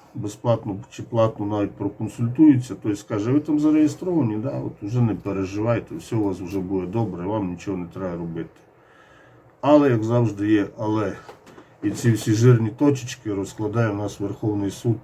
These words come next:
е, по полочках. І так може таку точку поставити, що особа надіється, наприклад, що є вона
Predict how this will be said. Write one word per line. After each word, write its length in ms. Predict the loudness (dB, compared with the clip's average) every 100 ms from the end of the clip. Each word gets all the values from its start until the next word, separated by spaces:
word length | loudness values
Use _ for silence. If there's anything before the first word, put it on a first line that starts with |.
| -6
е, 200 | -6 -4 -8 -16 _ _ _ -20 _ -20 _ -20 _ -20 -20 -10
по 80 | -8
полочках. 580 | -6 -4 -4 -6 -12 -20 -20 -20 -20 -20 _ -20 -20 -20 -20 -20 -16
І 60 | -14
так 360 | 2 4 4 -2
може 280 | 0 2
таку 240 | 0 -6 -6
точку 400 | 0 0 -2 -10
поставити, 640 | -6 -6 2 2 4 0
що 200 | -8 -6
особа 400 | -6 -4 -6 -4
надіється, 640 | -2 0 4 4 4 0 -6
наприклад, 560 | -6 -6 -8 -8 -12
що 160 | -10 -12 -12 -16 -20 -20 _ _
є 220 | 0 4 4
вона 560 | 4 2 4 4 0